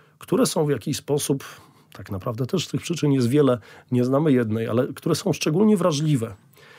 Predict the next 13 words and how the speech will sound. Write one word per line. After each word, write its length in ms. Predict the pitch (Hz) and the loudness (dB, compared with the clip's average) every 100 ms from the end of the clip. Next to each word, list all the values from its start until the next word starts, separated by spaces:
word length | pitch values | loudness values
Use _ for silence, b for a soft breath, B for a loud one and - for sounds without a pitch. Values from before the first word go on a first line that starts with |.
| B B | B B
na 440 | 120 120 120 123 135 | 2 2 2 0 0
ten 180 | 127 110 | 0 2
rodzaj 260 | 107 90 | 0 -2
wirusa. 380 | 85 110 - - - _ _ _ _ _ _ _ _ - - | -6 -8 -10 -10 -16 _ _ _ _ _ _ _ _ -16 -4
I 100 | 127 | 2
u 80 | 113 | 4
takich 340 | 120 147 143 | 2 0 -2
osób, 280 | 127 - 175 - - | -2 -4 -6 -4 0
y, 40 | 131 131 135 131 127 - | 0 2 0 -2 -2 -2
będziemy 440 | 127 120 123 170 | -2 0 0 0
mieli 260 | 143 131 151 | 0 0 0
do 100 | 135 | -2
czynienia 540 | - 107 101 120 160 | 0 0 2 0 0